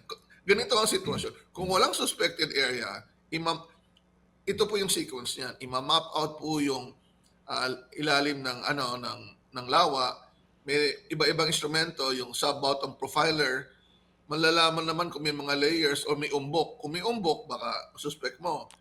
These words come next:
Baka nagkaroon ng mga pagpatong ng, ng hindi lang mga abo.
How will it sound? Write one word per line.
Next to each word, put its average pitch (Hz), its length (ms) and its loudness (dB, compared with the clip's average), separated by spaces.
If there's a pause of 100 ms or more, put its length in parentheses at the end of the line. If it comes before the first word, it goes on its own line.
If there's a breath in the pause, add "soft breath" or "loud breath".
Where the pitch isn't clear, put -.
(140)
Baka 143 240 -2
nagkaroon 139 400 -2
ng 135 160 -6
mga 127 160 -8
pagpatong 127 560 -6
ng, 117 220 -20 (260)
ng 151 160 -2
hindi 147 320 0
lang 135 160 -2
mga 131 240 -8
abo. 120 400 0